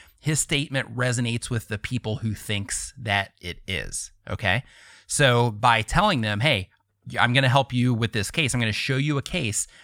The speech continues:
that's gonna help you turn your phone into that D S L R camera, that professional camera that you think you need to have as a YouTuber, right? By using this case, I'm gonna show you that case." So by doing that, he's basically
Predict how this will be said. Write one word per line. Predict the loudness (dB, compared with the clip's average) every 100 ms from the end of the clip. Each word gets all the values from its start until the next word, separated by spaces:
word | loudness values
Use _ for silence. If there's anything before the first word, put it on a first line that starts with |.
| -8
that's | -6 -4
gonna | -2 0
help | 2 0 0
you | -2 0 0 2
turn | 2 2
your | 0
phone | -2 0 2 2 0
into | 0 -2 -2 -2 2
that | 4 4 0 -14 -20 -12 -2
D | 2 4
S | 4 4
L | 4
R | 4
camera, | 2 0 2 2
that | 4 2
professional | 0 2 2 2 -2
camera | -2 -2 0 0
that | 0 -2
you | 0 0
think | 0 -2 0
you | 0
need | 0
to | 2
have | 4 4
as | 2
a | -2
YouTuber, | -2 2 2 2 2 0 _ _ _ 2
right? | 4 4 4
By |
using | 4 6 4 4
this | 0
case, | 0 0 0 -4 -10 -20 _ 0
I'm | 2
gonna | 2
show | 2
you | 2 4
that | 0 0
case." | -2 -2 -2
So | -2 0
by | 0
doing | 2 0 2
that, | 2 2 -4 -20 _
he's | -4 -2 -2
basically | -2 -2 -4 -4 -2 -2